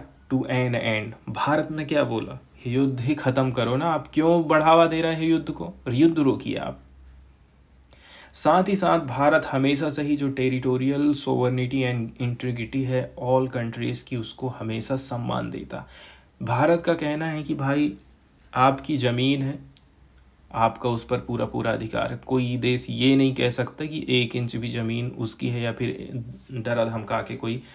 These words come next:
ज़मीन ले लेगा। तो भारत हमेशा से ही जो टेरिटोरियल इंटीग्रिटी है, है ना, इस सब को हमेशा से ही सपोर्ट करते रहा है।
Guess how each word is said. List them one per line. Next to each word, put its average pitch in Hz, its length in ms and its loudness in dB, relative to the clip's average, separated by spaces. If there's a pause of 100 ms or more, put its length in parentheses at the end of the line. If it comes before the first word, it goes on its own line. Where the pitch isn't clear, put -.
(200)
ज़मीन 107 380 -2
ले 110 180 -4
लेगा। - 280 -8
तो - 140 -12
भारत 123 500 2 (420)
हमेशा 139 380 2
से 151 160 -2
ही 147 400 0 (280)
जो 123 140 0
टेरिटोरियल 131 760 2
इंटीग्रिटी 123 680 -2
है, 120 400 0 (320)
है 156 80 0
ना, 196 160 0 (540)
इस 165 260 6
सब 131 200 2
को 147 140 -2
हमेशा 117 480 -2
से 113 160 -4
ही 104 320 -4
सपोर्ट 117 540 0
करते 107 300 -4
रहा - 220 -8
है। 123 160 -12